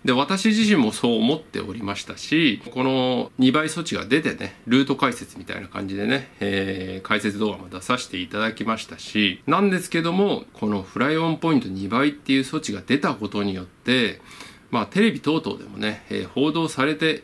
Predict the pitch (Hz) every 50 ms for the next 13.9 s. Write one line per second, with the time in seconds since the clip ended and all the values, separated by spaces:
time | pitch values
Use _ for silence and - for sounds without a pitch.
0 | - - 120 - 165 175 190 196 190 - 143 104 85 85 85 - - 104 110 104
1 | 110 151 - - 208 180 160 - - 98 95 92 104 127 - - 135 120 127 131
2 | 117 110 95 - - 92 92 98 98 107 - - - 139 135 - 107 - 95 90
3 | 92 101 104 101 92 85 - - - 87 87 87 90 107 120 127 107 98 - -
4 | - - - 143 139 113 101 98 95 92 90 - 92 - 87 - - 92 120 123
5 | - - - - 110 104 101 - 113 117 117 117 113 110 120 113 101 101 95 95
6 | 98 95 107 110 113 113 117 120 - 110 113 143 156 160 123 90 - - 101 98
7 | 95 92 90 87 87 - - - 117 104 - - 95 92 - - - 117 127 131
8 | - 104 90 85 92 82 82 90 95 101 101 - - - - 117 101 90 92 101
9 | 107 - - - - - - - - - 104 92 90 87 85 87 104 117 113 107
10 | - 90 95 90 90 95 95 - 107 107 117 120 117 107 95 - 87 - - -
11 | 123 127 123 98 - - - - - _ _ _ - - - - - - - 104
12 | 92 - - 131 113 110 95 104 127 160 196 208 196 160 135 113 101 92 92 92
13 | 95 92 95 104 107 104 - - 92 90 - 101 90 85 85 85 87 92